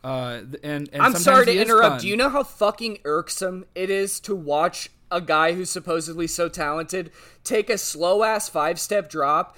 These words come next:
Speaker 2: stare at open receivers for five straight seconds, and then just tuck his head and run straight into a D tackle? You know how much that
Speaker 1: Dude.
Speaker 2: fucking sucks to do as a
Speaker 1: It sucks,
Speaker 2: fan?
Speaker 1: dude. Dan
Speaker 2: Like
Speaker 1: Orlovsky was showing, uh, showing the film on E S P N and, like, literally, like, on Monday morning and being like,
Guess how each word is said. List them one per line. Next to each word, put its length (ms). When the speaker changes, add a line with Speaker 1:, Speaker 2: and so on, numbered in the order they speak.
Speaker 2:
stare 560
at 100
open 320
receivers 600
for 160
five 300
straight 260
seconds, 460
and 180
then 80
just 240
tuck 240
his 160
head 180
and 160
run 200
straight 400
into 180
a 60
D 180
tackle? 540
You 80
know 80
how 60
much 160
that 160
Speaker 1:
Dude. 100
Speaker 2:
fucking 300
sucks 420
to 100
do 360
as 200
a 40
Speaker 1:
It 60
sucks, 120
Speaker 2:
fan? 320
Speaker 1:
dude. 140
Dan 340
Speaker 2:
Like 80
Speaker 1:
Orlovsky 500
was 200
showing, 340
uh, 380
showing 360
the 60
film 420
on 240
E 100
S 120
P 140
N 120
and, 200
like, 160
literally, 400
like, 160
on 140
Monday 240
morning 360
and 120
being 180
like, 280